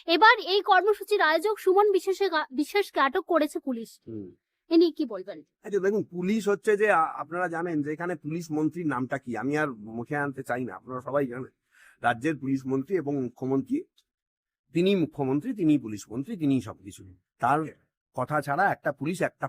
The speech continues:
Speaker 2: পাও কোথাও ফেলে না। আমি বলতে চাইছি, এত বড় যে অভিযোগ আনা হলো তাদের বিরুদ্ধে যে তারা নাশকতার চেষ্টা করবে, এটাই তো অভিযোগ,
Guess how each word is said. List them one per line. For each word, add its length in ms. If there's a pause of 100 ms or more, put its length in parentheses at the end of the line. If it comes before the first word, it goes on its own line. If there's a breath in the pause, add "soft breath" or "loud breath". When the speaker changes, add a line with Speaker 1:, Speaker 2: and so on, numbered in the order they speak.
(120)
Speaker 2:
পাও 200 (260)
কোথাও 300
ফেলে 200
না। 100 (640)
আমি 220
বলতে 360
চাইছি, 340
এত 160
বড় 220
যে 80
অভিযোগ 400
আনা 200
হলো 220 (160)
তাদের 300
বিরুদ্ধে 440
যে 140
তারা 240
নাশকতার 680
চেষ্টা 300
করবে, 280 (1000)
এটাই 220
তো 120
অভিযোগ, 320